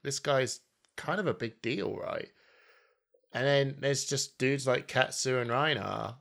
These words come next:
that are like, I don't know what or why, and I hope,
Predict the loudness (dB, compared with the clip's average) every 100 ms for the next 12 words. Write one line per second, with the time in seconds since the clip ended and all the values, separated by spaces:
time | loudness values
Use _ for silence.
0 | -4 0 2 4 4 4 0 -10 _ _
1 | _ -20 -20 _ _ _ _ -8 -6 -4
2 | -4 0 0 -2 -8 _ -16 -6 -2 -2
3 | -4 _ _ -2 0 4 4 6 4 2
4 | -2 -2 -2 6 6 6 2